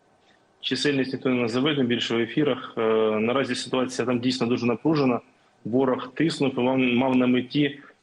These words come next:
в лічені дні дойти до, до річки Оскіл і зайняти лівий берег.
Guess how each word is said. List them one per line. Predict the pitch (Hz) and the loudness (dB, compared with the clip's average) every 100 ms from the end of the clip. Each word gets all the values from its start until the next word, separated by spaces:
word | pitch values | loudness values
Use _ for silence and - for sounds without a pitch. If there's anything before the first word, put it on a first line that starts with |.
| - | -6
в | 110 | -2
лічені | 143 - 131 127 117 | 0 2 2 2 2
дні | 131 143 | 2 2
дойти | 127 117 135 | 0 0 0
до, | 123 120 | 0 0
до | 113 123 | 0 0
річки | 131 - 120 | 0 -2 -2
Оскіл | 135 147 - 117 | 0 -2 -2 -2
і | 117 | 0
зайняти | 104 120 123 113 | 0 0 0 0
лівий | 113 113 | 2 2
берег. | 98 92 90 | 0 -2 -4